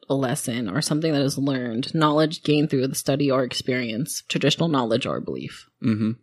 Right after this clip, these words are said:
Speaker 2: And, hmm, and if science is just the pursuit of knowledge, the difference between knowing and not knowing,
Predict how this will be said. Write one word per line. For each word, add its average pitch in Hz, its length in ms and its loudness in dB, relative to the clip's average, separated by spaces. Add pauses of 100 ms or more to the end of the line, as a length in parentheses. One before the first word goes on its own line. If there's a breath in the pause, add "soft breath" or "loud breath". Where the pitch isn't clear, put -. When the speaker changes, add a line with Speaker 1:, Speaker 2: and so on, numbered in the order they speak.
(640 loud breath)
Speaker 2:
And, 117 420 2 (100)
hmm, 202 140 2 (380 loud breath)
and 135 260 4
if - 260 -4
science 135 440 4
is 113 140 2
just 113 300 2
the 104 80 4
pursuit 117 340 2
of 98 80 2
knowledge, 104 580 2
the 113 160 4
difference 110 400 2
between 104 500 0
knowing 104 380 2
and 101 120 2
not 113 200 0
knowing, 95 440 -2